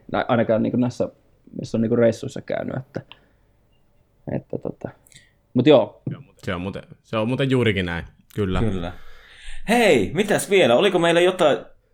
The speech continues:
Speaker 3: elintärkeää vielä vai joko me ruvetaan lopettelee ja jäädään innolla odottamaan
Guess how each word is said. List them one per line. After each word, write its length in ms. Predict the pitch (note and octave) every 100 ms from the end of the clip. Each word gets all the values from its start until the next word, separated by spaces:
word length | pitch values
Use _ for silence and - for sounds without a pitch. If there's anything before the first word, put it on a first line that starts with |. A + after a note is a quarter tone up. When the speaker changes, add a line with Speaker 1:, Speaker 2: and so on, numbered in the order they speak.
| -
Speaker 3:
elintärkeää 720 | C#3 C3+ G2+ G#2 G2 G2 G#2
vielä 240 | C3 B2 A#2
vai 140 | A#2
joko 160 | A#2+ G2
me 100 | E2+
ruvetaan 360 | F2+ G#2 B2+
lopettelee 640 | C3+ C#3 B2 - A#2 A#2+ A#2
ja 220 | A2+ -
jäädään 340 | A2 A2+ - B2+
innolla 320 | B2 G#2 E2
odottamaan 580 | G2+ F#2+ G#2 G2 F#2+